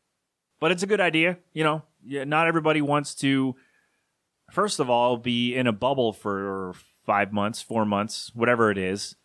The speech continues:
and not see their families for all that time and be kind of sequestered and still at risk to do this. And,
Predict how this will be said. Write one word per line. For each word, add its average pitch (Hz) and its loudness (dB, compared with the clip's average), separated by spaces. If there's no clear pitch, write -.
and 113 -2
not 113 0
see 113 -6
their 95 -4
families 156 -2
for 151 0
all 143 2
that 139 0
time 135 0
and 120 -2
be 98 -4
kind 110 -6
of 101 -8
sequestered 143 0
and 120 0
still 175 2
at 139 2
risk 139 2
to 131 -6
do 131 2
this. 131 2
And, 110 -2